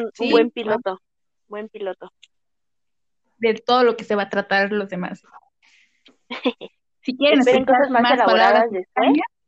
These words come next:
Speaker 2: <laughs> Sí, sí.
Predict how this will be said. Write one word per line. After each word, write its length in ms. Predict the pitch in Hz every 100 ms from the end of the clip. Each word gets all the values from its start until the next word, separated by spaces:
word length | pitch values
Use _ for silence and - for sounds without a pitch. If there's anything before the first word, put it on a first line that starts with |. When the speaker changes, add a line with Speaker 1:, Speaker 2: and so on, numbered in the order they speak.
| _ _ _ _ - - - - _ _ _
Speaker 2:
<laughs> 640 | 247 370 - - 381 262
Sí, 60 | 240 254 247
sí. 180 | 233 240